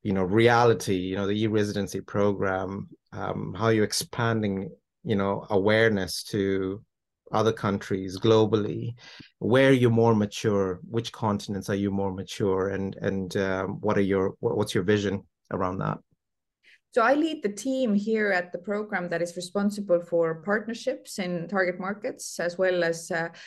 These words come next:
Speaker 2: ecosystem development. So, so what we try to do is that we support the entrepreneur, the foreign entrepreneur, as, as, as well as we can with my team.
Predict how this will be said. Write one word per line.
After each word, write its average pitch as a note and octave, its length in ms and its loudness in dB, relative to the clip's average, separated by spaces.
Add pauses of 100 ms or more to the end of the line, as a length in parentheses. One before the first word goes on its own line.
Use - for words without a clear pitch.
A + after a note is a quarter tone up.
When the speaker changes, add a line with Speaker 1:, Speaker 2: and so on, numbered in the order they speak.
(200)
Speaker 2:
ecosystem A#3+ 640 0
development. B3+ 640 -4
So, F3+ 400 4
so G3 160 -4
what G3 220 -2
we G#3+ 100 -2
try G#3+ 240 0
to G#3 140 -4
do G#3+ 220 -2
is G3+ 100 -2
that F3+ 120 -6
we G3 80 -4
support A3+ 640 -4
the F#3+ 100 0
entrepreneur, F#3+ 600 0
the E3 80 -2
foreign G3 280 0
entrepreneur, F#3 580 -4
as, E3+ 180 0
as, F3 160 -6
as F3 160 -6
well F#3 200 2
as F3+ 100 -4
we E3 100 -8
can G#3 300 -4
with G3 140 -4
my E3 120 -6
team. A#3 360 -6